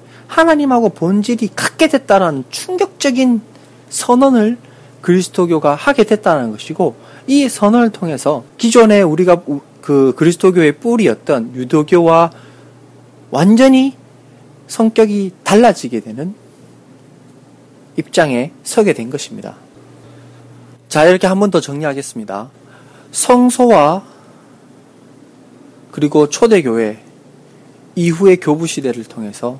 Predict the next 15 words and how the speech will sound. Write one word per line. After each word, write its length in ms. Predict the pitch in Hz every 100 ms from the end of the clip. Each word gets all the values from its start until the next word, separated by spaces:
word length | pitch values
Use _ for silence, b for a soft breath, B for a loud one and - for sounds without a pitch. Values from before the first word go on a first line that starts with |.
| - _ b b _
우리가 220 | 139 147
알 120 | 120 143
수 160 | -
있는 240 | 165 127 110
것은 340 | 104 165 113 - B B -
하나님에 840 | 262 262 240 233 220 208 208 214 _ _ _ - - _
대한 460 | - 147 156 165 175 - -
인간의 500 | 147 156 185 180 -
인식 380 | 190 196 208 -
과정이 560 | 127 123 127 151 160 - - - - - -
발전하게 800 | - 139 143 185 156 135 139 135
됐다라는 560 | 131 131 117 104 104 101
겁니다. 380 | 107 - 117 - - B B B -
유일신 1000 | 180 226 233 233 226 - 220 208 202 208 B B
성부 720 | - - - 233 226 226 233